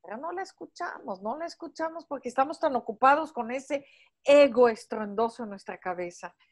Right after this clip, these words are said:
Pero si nosotros nos vamos ejercitando y vamos haciendo poco a poco esas pausas a las reacciones que tenemos, eh, a ver, "eres maravillosa", el ego inmediatamente, "ay, sí".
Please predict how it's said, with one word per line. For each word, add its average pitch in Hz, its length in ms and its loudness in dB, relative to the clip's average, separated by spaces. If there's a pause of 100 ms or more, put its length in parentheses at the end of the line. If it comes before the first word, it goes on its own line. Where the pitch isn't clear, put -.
(360)
Pero 233 180 -2
si 262 180 -8
nosotros 339 560 -6
nos 254 160 -8
vamos 269 320 -6
ejercitando 196 1160 -10 (280)
y 190 100 -14
vamos 285 300 -8
haciendo 262 500 -8
poco 254 320 -8
a 254 100 -12
poco 208 480 -12 (340)
esas 240 520 -10
pausas 247 540 -2
a 214 60 -6
las 196 220 -8
reacciones 202 760 -4
que 214 140 -10
tenemos, 190 840 -10 (540)
eh, 254 600 8
a 233 100 2
ver, 269 340 4
"eres 311 320 2
maravillosa", 277 1200 4 (680)
el 233 220 8
ego 226 240 8
inmediatamente, 208 1400 2
"ay, - 380 -12
sí". - 180 -18